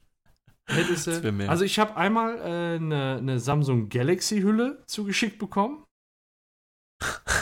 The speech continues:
Speaker 1: Dann war's
Speaker 2: <laughs> Das ist wie so eine Überraschungstüte,
Speaker 1: Ja,
Speaker 2: ey.
Speaker 1: ja, dann, dann hab ich einmal, ich weiß gar nicht, was das für ein Kabel war, ich glaub Micro-U S B auf U S B, aber nur zwanzig Zentimeter oder so lang.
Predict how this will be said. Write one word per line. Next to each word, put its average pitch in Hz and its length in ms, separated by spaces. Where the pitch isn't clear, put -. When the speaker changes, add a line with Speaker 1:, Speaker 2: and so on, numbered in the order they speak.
Speaker 1:
Dann 151 340
war's 160 280
Speaker 2:
<laughs> - 0
Das - 240
ist - 0
wie 220 80
so 180 60
eine 165 160
Überraschungstüte, 165 720
Speaker 1:
Ja, 180 100
Speaker 2:
ey. 214 60
Speaker 1:
ja, 185 240
dann, 170 260
dann 165 200
hab 180 120
ich - 160
einmal, 160 460
ich 127 160
weiß 143 160
gar 165 60
nicht, 127 180
was 143 220
das 190 160
für - 100
ein 190 140
Kabel 180 420
war, 175 80
ich 147 120
glaub 143 200
Micro-U 175 840
S 190 140
B 165 220
auf 135 200
U 156 80
S 110 220
B, 151 200
aber 175 180
nur 139 140
zwanzig 147 520
Zentimeter 220 640
oder 208 160
so 208 160
lang. 233 280